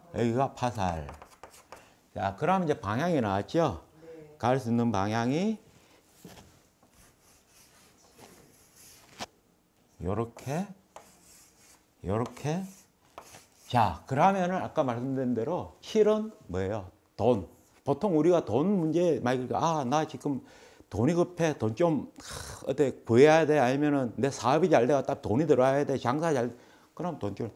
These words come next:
Speaker 1: 아, 장사는 사로 하면 됩니다. 장사는. 그러니까 요때 이제 구분해가지고 이거 어차피 칠도 뭐 돈하고 관계되는 거니까 돈, 장사, 이건 고급스러운 건데 변화, 변동. "아, 나 뭔가 지금 가게를 처분하고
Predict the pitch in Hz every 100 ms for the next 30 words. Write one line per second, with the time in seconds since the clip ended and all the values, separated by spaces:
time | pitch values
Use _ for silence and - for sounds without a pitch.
0 | - - - 113 113 175 196 202 160 123
1 | 127 95 73 - - 127 143 135 98 82
2 | 85 87 78 _ _ - - - - -
3 | 113 127 127 107 87 120 - 151 156 -
4 | 165 139 123 - - 190 208 185 117 127
5 | 123 139 113 202 208 165 226 226 - 214
6 | 220 208 160 113 113 139 156 147 113 113
7 | 127 117 101 - 90 104 92 - _ _
8 | 98 113 90 - - - _ - 113 123
9 | 120 113 80 - - - - 123 104 151
10 | 170 98 139 120 110 110 123 123 110 131
11 | 127 101 104 110 85 98 110 120 113 -
12 | - - - 147 143 123 87 - - _
13 | - 117 123 107 - 110 147 151 - 113
14 | 127 131 120 101 113 107 80